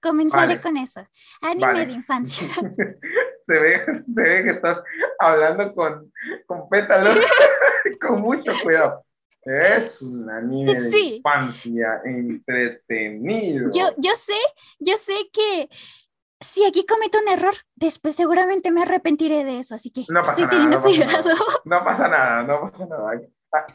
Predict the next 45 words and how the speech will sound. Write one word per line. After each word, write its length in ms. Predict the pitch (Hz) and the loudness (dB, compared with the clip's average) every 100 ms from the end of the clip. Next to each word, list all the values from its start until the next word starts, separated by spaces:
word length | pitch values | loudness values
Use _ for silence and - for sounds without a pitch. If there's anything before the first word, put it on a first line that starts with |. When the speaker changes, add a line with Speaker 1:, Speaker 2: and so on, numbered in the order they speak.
| - 185 | -20 -4
Speaker 2:
yo, 260 | 220 - | -2 -2
bueno, 220 | - 147 127 | -2 -2 0
yo 100 | 147 | -2
no 140 | - - | 0 0
me 60 | |
voy 100 | 180 | 4
a 80 | 139 | 2
ofender, 340 | 135 107 110 101 | 2 -4 -6 -6
¿eh? 220 | 131 185 | -12 -10
Bueno, 280 | 127 120 - _ _ _ | -6 -6 -6 _ _ _
probablemente, 500 | 110 113 - 185 185 170 | -8 0 0 0 -2 -4
Speaker 1:
Mm, 280 | 127 113 - | -4 -10 -16
Speaker 2:
o 40 | |
sea, 180 | - - | -10 -6
Speaker 1:
¿cómo? 0 | |
Speaker 2:
probablemente 540 | 247 262 139 - 285 427 - 440 - _ - | -2 -2 0 0 0 -2 0 -2 -4 _ -10
yo 100 | 143 | -6
no 80 | |
me 40 | 269 | -2
voy 40 | |
a 40 | 147 | -2
ofender, 340 | 123 95 - | -2 -6 -12
no 120 | 110 | -14
pasa 240 | - 208 233 | -14 -14 -16
nada, 260 | 127 107 _ _ _ _ | -18 -20 _ _ _ _
no 100 | - - | -20 -6
pasa 280 | 190 196 - | -6 -4 -6
Speaker 1:
Pero 180 | 392 381 | 0 0
Speaker 2:
nada. 220 | 330 _ | -2 _
Speaker 1:
es 140 | - | -14
que, 80 | - 453 320 _ _ - _ | -6 -6 -6 _ _ -20 _
hmm, 380 | 349 359 285 254 _ _ - _ | -4 -4 -6 -10 _ _ -20 _
en 180 | 370 370 | -4 -4
general, 460 | 339 349 349 339 381 440 _ _ _ _ _ _ _ _ _ - | -2 -2 0 -2 -2 -6 _ _ _ _ _ _ _ _ _ -6
yo 140 | 381 | -6
nunca 360 | 415 440 427 415 | -4 -8 -2 -2
he 40 | |
sido 320 | - 370 370 | -2 -2 -2
como 260 | 381 359 320 | -2 0 0
de 140 | 285 | -2
tirarle, 720 | 262 269 254 285 320 285 226 _ _ _ _ _ | -8 -8 -8 -4 -4 -4 -10 _ _ _ _ _
eh, 320 | 311 294 269 233 - | -6 -4 -6 -12 -10
hate 300 | 262 311 339 | -6 -6 -8
a 120 | - 302 | -8 -8
los 260 | 277 - | -8 -14